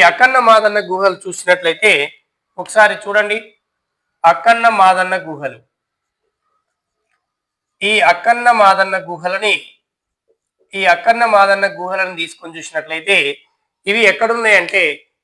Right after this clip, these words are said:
విజయవాడ కేంద్రంగా, విజయవాడ కేంద్రంగా,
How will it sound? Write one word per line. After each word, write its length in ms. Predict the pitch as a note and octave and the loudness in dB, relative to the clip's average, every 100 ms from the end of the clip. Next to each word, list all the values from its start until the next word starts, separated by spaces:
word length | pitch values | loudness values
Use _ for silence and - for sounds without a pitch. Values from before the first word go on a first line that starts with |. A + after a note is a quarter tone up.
| D3 | -10
విజయవాడ 560 | F3+ G3+ A#3+ A#3 A3 G#3 G3+ | -2 4 6 8 8 6 2
కేంద్రంగా, 520 | F#3 F3 E3 D#3+ G3+ B3 - _ _ _ _ | -2 -2 -4 2 2 2 -4 _ _ _ _
విజయవాడ 600 | D3+ D#3+ G#3+ A3+ G#3+ G3 F#3+ F#3+ | -14 -2 2 4 4 4 2 -4
కేంద్రంగా, 520 | E3+ E3 E3 D#3 F#3 | -6 -4 -6 2 4